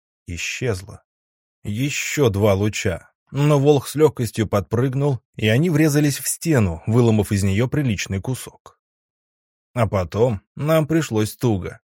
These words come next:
От ответной атаки наша защита затрещала по швам. Волх взмахнул рукой, и на нас обрушился ливень стрел. "Лови!" — крикнул мне Зов,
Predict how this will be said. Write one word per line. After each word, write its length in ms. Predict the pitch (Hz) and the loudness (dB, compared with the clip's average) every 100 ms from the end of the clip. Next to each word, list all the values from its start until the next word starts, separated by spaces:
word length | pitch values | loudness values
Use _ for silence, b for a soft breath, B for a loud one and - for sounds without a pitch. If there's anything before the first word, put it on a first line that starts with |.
| _ _ _ - | _ _ _ -4
От 220 | 98 95 | -2 0
ответной 560 | 123 135 131 98 90 | 0 0 0 0 -4
атаки 540 | 87 107 104 131 117 92 | -6 -6 -2 0 0 -2
наша 360 | 98 139 127 | -2 -2 -2
защита 560 | 127 135 123 - 147 143 | -2 -2 -4 -6 -4 -2
затрещала 640 | 127 117 123 107 101 90 | 0 0 -2 -2 -2 -2
по 160 | 85 98 | -2 -4
швам. 400 | - 87 78 - _ _ _ _ _ - | -4 -8 -10 -14 _ _ _ _ _ -10
Волх 480 | 104 127 156 107 | -4 2 2 2
взмахнул 600 | - 101 110 131 - 151 | -2 -4 -2 -4 -2 0
рукой, 420 | 127 120 151 147 117 _ _ | 0 0 0 -2 -4 _ _
и 120 | - | -2
на 140 | 123 151 | 2 2
нас 240 | 175 160 | 2 2
обрушился 600 | 131 117 135 - 120 - | 2 2 0 0 -2 0
ливень 380 | 127 104 101 113 | 0 2 2 0
стрел. 460 | 101 - 92 - - _ _ _ _ _ _ | -2 -6 -8 -10 -20 _ _ _ _ _ _
"Лови!" — 560 | 101 131 175 202 165 98 _ | 0 2 2 2 0 -2 _
крикнул 420 | 139 127 - 117 | -2 -2 0 0
мне 200 | 113 117 | 2 0
Зов, 340 | 107 104 82 | 0 -2 -4